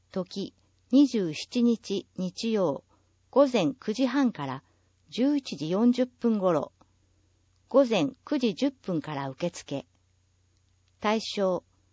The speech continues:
妊婦とその家族等。定員四十組。先着順。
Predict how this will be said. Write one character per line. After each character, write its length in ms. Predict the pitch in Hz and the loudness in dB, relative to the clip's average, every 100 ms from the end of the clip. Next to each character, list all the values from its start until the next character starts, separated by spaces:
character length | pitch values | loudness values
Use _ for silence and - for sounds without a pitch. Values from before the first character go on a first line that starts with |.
| _ _ - | _ _ -2
妊 220 | 240 285 254 | 4 4 2
婦 160 | - | -4
と 240 | - 139 - | -6 -6 -8
そ 220 | - 214 | -8 -2
の 160 | 233 233 | 0 0
家 160 | 269 | -2
族 300 | 233 185 - | -2 -2 -6
等。 360 | - 196 147 - _ _ _ _ _ _ _ _ _ _ | -10 -4 -4 -6 _ _ _ _ _ _ _ _ _ _
定 220 | 247 247 | 2 4
員 320 | 233 220 202 - _ - | 4 2 -2 -8 _ 0
四 280 | 220 285 | 4 6
十 160 | 277 285 | 4 0
組。 480 | _ - 139 123 - _ _ _ _ _ | _ -6 -4 -4 -10 _ _ _ _ _
先 300 | - - 240 | -10 0 0
着 280 | 247 214 196 | 0 -4 -6
順。 320 | - 156 143 | -6 -6 -8